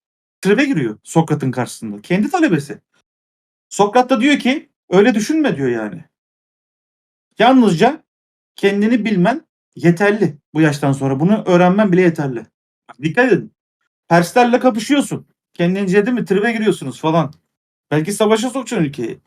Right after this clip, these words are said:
E şimdi sen, sen yetişirken şu şartlarda yetiştin. Adamlar daha yedi yaşına geldiği zaman çocuk başlarına, e,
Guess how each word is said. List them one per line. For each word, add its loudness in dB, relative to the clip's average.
E -4
şimdi -4
sen, 0
sen 2
yetişirken 2
şu 0
şartlarda 2
yetiştin. 0
Adamlar 2
daha 4
yedi 4
yaşına 4
geldiği 2
zaman 0
çocuk -2
başlarına, -2
e, -6